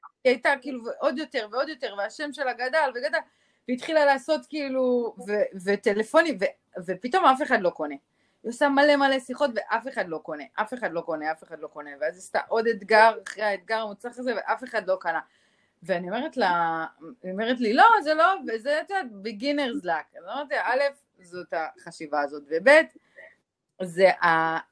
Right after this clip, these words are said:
התרמוסטט שלך עדיין לא מוכן להכיל יותר כסף, אז תראי לי רגע את המעמד מכירה." היא הראתה לי, אמרתי לה, "תקשיבי, את כאילו לא רוצה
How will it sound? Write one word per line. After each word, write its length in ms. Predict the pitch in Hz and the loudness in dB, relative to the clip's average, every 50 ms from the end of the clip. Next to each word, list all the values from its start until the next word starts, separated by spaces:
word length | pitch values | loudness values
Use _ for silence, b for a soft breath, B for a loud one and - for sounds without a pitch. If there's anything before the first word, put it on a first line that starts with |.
| _ | _
התרמוסטט 880 | - 180 180 175 170 - - 190 170 175 180 175 170 - - 247 254 254 | -6 -4 -4 -4 -6 -4 -4 -2 -2 -2 -4 -6 -6 -2 0 0 0 2
שלך 280 | 349 339 311 277 - | 2 2 2 2 2
עדיין 300 | 190 170 170 196 220 247 | -2 -2 0 0 0 0
לא 120 | 254 262 262 | -2 -2 -4
מוכן 340 | 247 226 - - 262 277 285 | -4 -4 -2 0 0 2 2
להכיל 340 | 294 277 254 - - 277 | 0 0 -2 -4 -6 -6
יותר 180 | 269 269 262 269 247 247 | -6 -6 -6 -8 -8 -6
כסף, 320 | 285 294 - 285 254 - | -8 -8 -6 -8 -8 -8
אז 200 | 175 170 - _ _ _ | -8 -8 -10 _ _ _
תראי 260 | 202 180 185 233 262 | -10 -6 -6 -6 -6
לי 120 | 277 285 | -6 -6
רגע 220 | 240 240 214 202 190 | -6 -4 -4 -4 -4
את 100 | 185 190 | -2 -2
המעמד 460 | 180 170 170 170 170 170 185 185 185 190 | -2 -2 -2 -4 -4 -4 -4 -6 -6 -8
מכירה." 340 | 190 185 - 170 147 151 | -10 -14 -14 -10 -6 -4
היא 160 | 160 160 160 156 | -4 -4 -4 -6
הראתה 260 | 170 170 - 180 175 | -8 -4 -2 -2 0
לי, 100 | 175 170 | 0 -2
אמרתי 260 | 170 190 226 226 262 | -2 -4 -4 -4 -4
לה, 60 | 254 | -4
"תקשיבי, 460 | - 190 - - - 269 285 262 240 180 | -4 -8 -14 -12 -10 -6 -2 0 0 0
את 100 | 165 - | 0 -2
כאילו 240 | _ 220 220 262 254 | _ -8 -4 -2 4
לא 180 | 254 262 277 | 6 8 8
רוצה 300 | 269 285 285 277 - 330 | 8 8 4 4 4 4